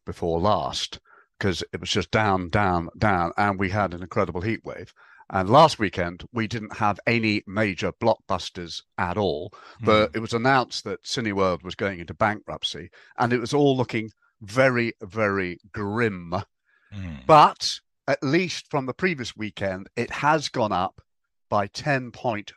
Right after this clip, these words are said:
Speaker 1: three percent and without a new blockbuster in sight. And
Speaker 2: Hmm.
Speaker 1: I put it all down to the weather, really.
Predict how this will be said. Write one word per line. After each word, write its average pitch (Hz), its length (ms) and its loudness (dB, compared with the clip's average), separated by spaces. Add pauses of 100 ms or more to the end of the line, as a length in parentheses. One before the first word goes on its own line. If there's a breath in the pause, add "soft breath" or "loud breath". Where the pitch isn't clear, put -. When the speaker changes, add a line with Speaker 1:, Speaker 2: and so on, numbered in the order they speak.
Speaker 1:
three 135 420 -4
percent - 720 -10
and 101 120 -6
without 117 480 -2
a 107 160 -8
new 117 300 -6
blockbuster - 800 -2 (140)
in 92 180 -14
sight. - 500 -2 (480 soft breath)
And 139 220 4
Speaker 2:
Hmm. - 80 -6
Speaker 1:
I 170 160 4
put 143 240 -6
it 123 80 -6
all 151 180 0
down 131 240 -4
to 120 80 -16
the 113 60 -6
weather, 120 360 -6 (120)
really. 98 480 -4